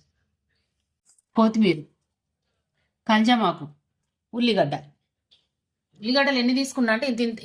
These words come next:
ఇంత ఇంత రెండు గడ్డలు తీసుకున్నా. మనం పతాకం ఉల్లిగడ్డలతో చేసుకుంటే ఎక్కువ కోసుకోవాలి. సొరకాయ ఎత్తన్న కాబట్టి రెండు ఉల్లిగడ్డలు చాలు, ఇంత ఇంత సైజు రెండు కోసిన. ఈ మిరపకాయలు మీకు బాగా అనిపిస్తుందా? ఇవి నడిమికి సుంచిన.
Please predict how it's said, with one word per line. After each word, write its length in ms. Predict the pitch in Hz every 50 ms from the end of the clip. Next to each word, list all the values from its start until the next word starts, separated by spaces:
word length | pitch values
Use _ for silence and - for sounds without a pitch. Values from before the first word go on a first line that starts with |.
| 214
ఇంత 140 | 226 233 233 262 254
ఇంత 100 | 240 262 277 302 269
రెండు 140 | 233 214 214 208
గడ్డలు 220 | 202 190 214 220 220 220
తీసుకున్నా. 360 | 214 - - 175 165 175 226 302 349 - _ _ _ _ _ -
మనం 200 | 208 208 214 214 208 202 190 185
పతాకం 400 | 233 214 226 262 277 277 285 277 269 240
ఉల్లిగడ్డలతో 400 | 226 240 254 254 247 240 226 240 226 214
చేసుకుంటే 400 | 214 214 - - 226 220 226 294 277 254 240
ఎక్కువ 180 | 233 - 262 247 220
కోసుకోవాలి. 420 | 202 - - - 165 156 147 143 147 - - - _ _ _ -
సొరకాయ 480 | - 233 233 254 269 285 285 277 254 247
ఎత్తన్న 260 | 254 - 262 254 247 233
కాబట్టి 300 | 226 220 220 220 226 311 339 339 - - _ _ _ - -
రెండు 160 | 214 233 240 247
ఉల్లిగడ్డలు 380 | 233 233 240 233 220 254 254 202 202
చాలు, 200 | 190 185 180 170 170
ఇంత 100 | 180 190 185
ఇంత 100 | 175 180 170 170
సైజు 260 | 185 175 175 180 226 269 262 226
రెండు 140 | 196 185 175 180
కోసిన. 240 | 175 175 - 151 139 - - - _ _ _ _ - - _ _ _ _ _ _ _ _ _ _ _ _ _ 180 - - _ -
ఈ 60 | 240 233 233
మిరపకాయలు 460 | 240 240 220 277 277 294 277 262 247 285 302 277
మీకు 260 | 262 240 247 214 220 196 208
బాగా 180 | 202 214 240 254
అనిపిస్తుందా? 480 | 247 240 226 208 - - 170 170 180 202 247 240
ఇవి 160 | 226 254 285 320 311 247 196 - - _ _ _ - 214
నడిమికి 340 | 208 220 247 269 294 294 277 220
సుంచిన. 300 | 233 233 220 240 202 156